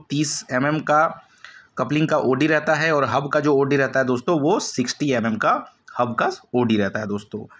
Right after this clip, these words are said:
अब समझते हैं केबीसी थ्री के बारे में। केबीसी थ्री जो रहता है इसको हम लोग मैक्सिमम स्पीड छत्तीस सौ आरपीएम में हम लोग इसको चला सकते हैं, ये वाले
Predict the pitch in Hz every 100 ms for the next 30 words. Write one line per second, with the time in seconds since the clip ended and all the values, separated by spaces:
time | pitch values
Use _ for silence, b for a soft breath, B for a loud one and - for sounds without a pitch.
0 | B B 139 143 156 151 170 160 139 135
1 | 139 165 151 127 143 151 143 147 151 156
2 | 175 b b b - 147 156 - 170 -
3 | 165 170 143 165 151 143 156 160 160 -
4 | 160 147 151 170 175 - B B B 139
5 | 139 - 170 170 165 147 - 170 - 147
6 | - 170 170 - 160 127 123 147 151 151
7 | 143 147 143 - 143 120 110 120 113 -
8 | 135 135 123 123 135